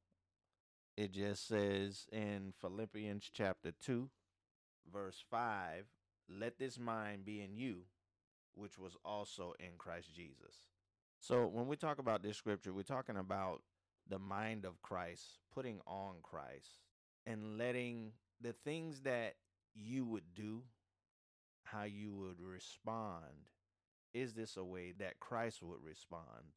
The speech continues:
to situation, any given situation that we may have to deal with, that we may face on a daily basis as believers? How do we handle situations? When do we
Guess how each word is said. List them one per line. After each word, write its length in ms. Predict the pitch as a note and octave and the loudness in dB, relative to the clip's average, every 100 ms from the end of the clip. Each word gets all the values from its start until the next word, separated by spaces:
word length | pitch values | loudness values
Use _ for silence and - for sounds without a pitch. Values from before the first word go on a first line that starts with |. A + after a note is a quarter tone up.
| - | -12
to 240 | E2 D2 _ _ _ _ _ _ _ | -10 -12 _ _ _ _ _ _ _
situation, 760 | - - G#2+ - E2+ A#1+ - - _ _ _ _ _ _ _ _ _ _ _ - | -14 -6 -6 -6 -8 -10 -16 -20 _ _ _ _ _ _ _ _ _ _ _ -6
any 200 | A#2+ A2 | -4 -2
given 280 | G#2+ F#2+ | -4 -4
situation 640 | F2+ E2 - B1 B1 - E2+ | -8 -10 -10 -8 -8 -8 -10
that 140 | E2 | -8
we 120 | E2 F#2+ | -6 -4
may 180 | F#2+ | -4
have 160 | F#2+ F2 | -2 -4
to 100 | F2 | -4
deal 280 | F2 F#2 F2 | -8 -6 -6
with, 200 | E2+ E2 _ _ _ _ _ _ - | -6 -10 _ _ _ _ _ _ 0
that 180 | G2 | 0
we 100 | F2+ | 0
may 200 | G2 F#2+ | 0 0
face 400 | F2 - F#2+ F2 - | -2 2 2 2 -2
on 160 | G#2 G#2 | -2 -2
a 60 | |
daily 300 | G2 G#2+ G2+ | 0 0 2
basis 480 | G2 F2+ E2+ - - - - _ _ _ _ _ _ _ _ _ - | -2 -2 -6 -10 -18 -20 -20 _ _ _ _ _ _ _ _ _ -2
as 180 | G#2+ F#2 | -2 -2
believers? 420 | G2 G2 F2 E2 | -4 -4 -4 -6
How 300 | - A2 A#2 | -2 2 4
do 180 | A#2 A#2 | 6 6
we 200 | A2+ G2 E2 | 6 2 -2
handle 560 | A2+ G#2 F#2+ E2 D2 D#2+ _ _ _ _ _ _ _ _ _ _ | -4 -2 -2 -4 -6 -10 _ _ _ _ _ _ _ _ _ _
situations? 1000 | - - G#2+ F2+ F2 D#2 - G#2+ - - - _ _ _ _ _ _ | -4 -2 0 -2 -4 -6 -10 -14 -18 -20 -20 _ _ _ _ _ _
When 280 | A2 A2 G2+ | 2 2 2
do 140 | G2+ A#2 | 4 6
we 180 | G2+ | 6